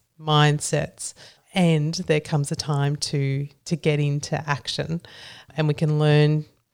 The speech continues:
where our power is and where we can have an impact when we start to step into that. Can you talk to me a little bit about the power of action?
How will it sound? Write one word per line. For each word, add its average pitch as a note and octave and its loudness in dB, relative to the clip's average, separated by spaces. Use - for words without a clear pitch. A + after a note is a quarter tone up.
where D3+ 4
our C#3+ 0
power C#3+ -2
is D3+ 0
and C#3+ 0
where C#3+ 2
we D3 0
can D3 -4
have C#3 -2
an C#3+ -2
impact D3 -4
when C#3 -2
we C#3 -2
start D3 -6
to C#3 -4
step - -4
into D3+ -2
that. - -6
Can F#3+ -2
you F#3 2
talk G#3+ 0
to G#3+ -4
me F3+ 2
a D#3 2
little D#3 0
bit D#3 0
about D3+ 0
the E3 -4
power D3 -2
of C#3 -4
action? D3 -4